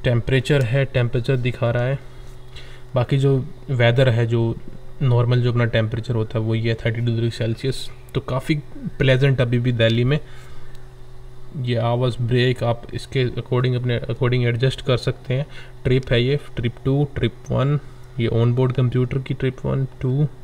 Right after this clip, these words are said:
और सर्विस इंटरवल जैसे उसमें दिखाया था कि यहाँ भी दिखा दिया है। अभी वापस चलते हैं मेन मेन्यू में।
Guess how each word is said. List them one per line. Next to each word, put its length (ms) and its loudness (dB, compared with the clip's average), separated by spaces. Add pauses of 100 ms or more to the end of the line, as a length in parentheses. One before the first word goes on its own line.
(760)
और 180 4
सर्विस 560 0
इंटरवल 380 2
जैसे 240 0
उसमें 240 0
दिखाया 260 2
था 120 0
कि 100 -2
यहाँ 300 0
भी 140 0
दिखा 300 0
दिया 240 0 (100)
है। 180 -2 (840)
अभी 200 -2
वापस 640 -6
चलते 300 -2
हैं 220 -2 (540)
मेन 220 0
मेन्यू 340 2
में। 140 0